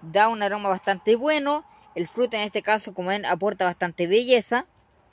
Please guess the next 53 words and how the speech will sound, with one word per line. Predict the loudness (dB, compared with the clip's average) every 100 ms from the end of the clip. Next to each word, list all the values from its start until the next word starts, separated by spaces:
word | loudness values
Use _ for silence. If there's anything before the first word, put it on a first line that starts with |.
| _ _ _
Y | -14
tiene, | -4 -4 -2 -2 0
el | 0 -2
fruto | -4 -6 -2 -2
tiene | -2 -2
dos | -2 -2
pepas, | 0 0 0 -4 _ _ _ _ _ -6
eh, | -4
en | -4
su | -6
interior, | -4 -2 2 2 0
por | -2
lo | 0 2
cual | 2 2
es | -2 -6
muy | -6 -8
importante, | -6 -6 -4 -6 0 2 2 -2 _ -14
eh, | -6 -4
decir | -4 -6
que | -4
también | -2 -2 -4
podemos | -8 -6 -4
reproducirla | -6 -8 -6 -4 -4
por | -6
semilla | -8 -6 -6 -2 0 0 -4 _
y | -8
también | -4 -4 -4 -6
por | 0 -2
esqueje, | 0 -2 -2 -4
por | -6
lo | -6
cual | 0 0 0 -6 _ _
ya | -4 0
eso | 0 -4
sería | -10 -4 -4
tema | -4 -2
de | -2
otro | -2 -4
video, | -2 -2 -2
pero | -4
en | -8
sí, | -8 -12 -12 _ -20 -8
eh, | -2 0 0 -4
por | -8 -6
si | -6
tenían | -6 -4 -4
alguna, | -4 -4 0 2 2
eh, | -2 -6 -4
duda | 0 2 4 2
en | -2 -8
tanto | -8 -8 -8
ese | -10 -4
tema. | -2 -2